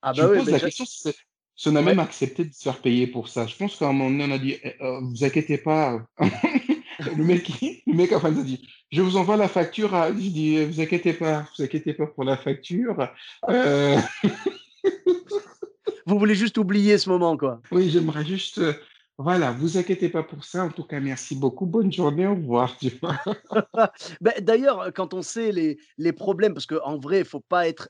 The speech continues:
Speaker 1: équilibré pour faire de l'humour, hein. Moi, le premier, je pense que on est,
Speaker 2: Aucun.
Speaker 1: on est tous des, des déséquilibrés, tu vois. Et le fait d'avoir joué dans un hôpital psychiatrique, est-ce qu'ils vous ont laissé ressortir, euh, c'est-à-dire, est-ce que le nombre d'humoristes qui est ressorti, c'est le même nombre de ceux qui sont entrés ou pas ?
Speaker 2: <laughs>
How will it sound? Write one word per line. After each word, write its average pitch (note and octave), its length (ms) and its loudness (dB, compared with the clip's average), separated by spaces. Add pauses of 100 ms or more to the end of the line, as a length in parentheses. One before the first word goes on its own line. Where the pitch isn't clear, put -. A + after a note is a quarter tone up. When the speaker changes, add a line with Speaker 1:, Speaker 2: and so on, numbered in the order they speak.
Speaker 1:
équilibré F#3 640 0
pour - 180 -10
faire D3+ 180 -2
de D3+ 80 -2
l'humour, F3+ 380 4
hein. D3 260 2
Moi, D3 160 0
le D#3 80 0
premier, F#3+ 380 0
je - 80 -6
pense F3 240 -4
que D#3 160 0 (260)
on D#3 180 0
est, E3+ 220 6
Speaker 2:
Aucun. D#3 120 0
Speaker 1:
on A#2+ 60 0
est E3 200 -4
tous A3 220 -4
des, F3 160 4
des D#3 200 2
déséquilibrés, F3+ 720 2
tu A#3 140 -2
vois. E3 100 4 (300)
Et F3+ 200 10
le F#3+ 140 4
fait G3+ 220 0
d'avoir G3 240 2
joué E3+ 120 -4
dans F3+ 200 -2
un F3 60 0
hôpital F3+ 300 -2
psychiatrique, E3+ 500 -4 (200)
est-ce F3+ 160 0
qu'ils B3+ 140 2
vous B3+ 140 -2
ont C4+ 60 2
laissé B3+ 220 0
ressortir, A3 600 0
euh, F3+ 180 4 (180)
c'est-à-dire, G3+ 320 0
est-ce G#3 140 2
que C#4 80 -2
le B3+ 140 2
nombre A#3+ 280 2
d'humoristes G#3+ 440 0
qui F#3+ 80 0
est F#3 40 6
ressorti, G#3 440 0
c'est G3+ 100 -2
le F#3 60 0
même G#3 140 2
nombre A3+ 160 0
de F#3+ 80 -2
ceux G#3+ 120 -4
qui G#3 100 -6
sont G3 140 -4
entrés G3 300 0
ou B3+ 80 0
pas ? D#3 240 0 (220)
Speaker 2:
<laughs> B2+ 60 0